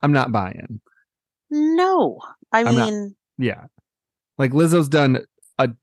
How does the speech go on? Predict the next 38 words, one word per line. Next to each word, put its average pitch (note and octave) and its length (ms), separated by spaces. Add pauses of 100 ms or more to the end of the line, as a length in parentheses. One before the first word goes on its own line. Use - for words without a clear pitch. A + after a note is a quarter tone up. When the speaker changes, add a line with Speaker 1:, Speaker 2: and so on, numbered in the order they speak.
Speaker 1:
so D#3+ 300
much C#3+ 240
in C3 100
her A#2 240
short C3 540
career A#2 500
already A2 340
for A2 120
body G#2 280
positivity G2+ 520
and G2 80
all F#2 140
that. G#2+ 200
Like, A#2 300 (480)
I, B2 380
I - 20
don't G2+ 140
know. - 180 (320)
Speaker 2:
And E4+ 380
Speaker 1:
Um, B3 200
Speaker 2:
I've B3+ 320
been A#3+ 260 (120)
to A3 240
multiple A3 640
concerts F3+ 500
and F#3 100
shows F3+ 280
of F3 80
hers, F3+ 320
and G3 140
every, G3+ 380 (220)
all A#3 300
of G#3+ 140
her G#3+ 120
dancers F#3+ 380
are F#3 120
big E3 220
girls, - 380